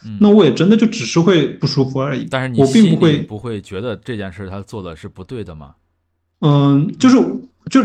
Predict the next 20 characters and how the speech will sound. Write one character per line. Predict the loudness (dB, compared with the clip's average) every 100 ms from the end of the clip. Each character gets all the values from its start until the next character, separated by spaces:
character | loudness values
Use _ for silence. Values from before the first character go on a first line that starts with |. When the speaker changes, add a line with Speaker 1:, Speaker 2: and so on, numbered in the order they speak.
| 0
Speaker 2:
这， | 0 0
这 | 4
里 | 4
面， | 4 2
这 | 4
里 | 4
面 | 6 4
有 | 4
一 |
个 | 2
很 | 2 0 0
大 | 0 2
的 | 2
一 | 2
个 | 2
前 | 0 0 0 2
提， | 0
就 | -2
是， | 0 0 -2 -10 _ _ _ _ -2
嗯， | 0 2 0 -2 -4 -6